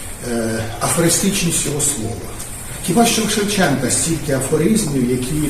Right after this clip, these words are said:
просто точно, глибоко і конкретно розкривають, розкривають суть нашого життя.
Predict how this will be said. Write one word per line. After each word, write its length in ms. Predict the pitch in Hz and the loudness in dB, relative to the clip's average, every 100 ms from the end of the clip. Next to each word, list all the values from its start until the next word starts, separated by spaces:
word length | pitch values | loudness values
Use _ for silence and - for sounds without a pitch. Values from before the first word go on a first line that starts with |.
| 147 | -2
просто 280 | 147 - 131 - | -2 -2 -4 0
точно, 400 | 185 190 160 131 | 2 4 2 -2
глибоко 520 | 113 143 170 147 139 | -2 2 2 0 0
і 80 | 131 | -2
конкретно 640 | - 123 120 147 147 127 110 - - 120 | 0 -2 0 -4 -4 -4 -6 -8 -12 -6
розкривають, 760 | 117 - 131 131 131 123 123 | -6 -2 0 0 0 -2 -4
розкривають 580 | 131 - 127 127 127 123 120 - - - | -4 -4 -4 -2 0 0 -2 -8 -8 -2
суть 340 | - 135 - 135 - - - | 0 2 0 -2 -8 -8 -6
нашого 440 | - 110 107 113 113 - | -4 -4 -6 -6 -6 -6
життя. 380 | 123 - - | -6 -6 -6